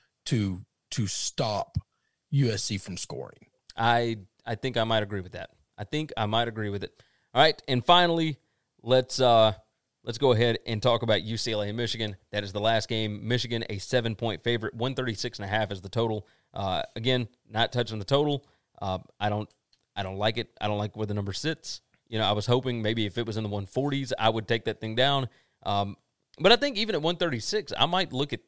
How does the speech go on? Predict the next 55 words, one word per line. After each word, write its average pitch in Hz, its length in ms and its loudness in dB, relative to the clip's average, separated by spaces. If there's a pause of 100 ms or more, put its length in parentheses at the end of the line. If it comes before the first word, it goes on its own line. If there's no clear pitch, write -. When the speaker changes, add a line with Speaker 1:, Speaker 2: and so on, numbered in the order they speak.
(220)
Speaker 2:
like, 113 180 -10
maybe 151 320 0
I'll 208 80 4
look 202 140 -2
at 175 60 -10
the 190 80 -4
under. 185 200 -4
I'm 127 80 0
prob-, 165 180 0
I'm 107 140 -6
still - 260 -6
probably 80 280 -12
not 80 100 -10
gonna 76 140 -20
touch 92 200 -12
it. 71 120 -20 (340)
Uh, 101 240 -2 (180)
but 147 120 0
the 208 60 2
way 247 120 10
that 202 80 0
Mick 175 140 2
Cronin 160 340 2
likes 135 220 2
to 110 80 -6
play, 143 360 2 (420)
man, 151 180 -2
they, 135 100 -4
they 139 140 0
like 143 220 -2
to 127 60 0
walk 110 320 2
the 113 100 -2
ball 107 280 4
up - 140 -2
the 107 60 -16
floor. 170 600 0
They 123 240 2
are 104 240 4 (280)
tough, 185 600 4
dude. 175 480 -2
And 110 220 -4
they, 165 300 0 (760)
as 123 160 -2
far 233 220 6
as 247 140 0
recruiting 214 420 -2
rankings 254 380 -4
go, 240 160 2
they're 247 120 2
right 196 280 0
there 180 160 2
with 127 100 -2
Michigan, 120 340 -4
man. 82 220 -12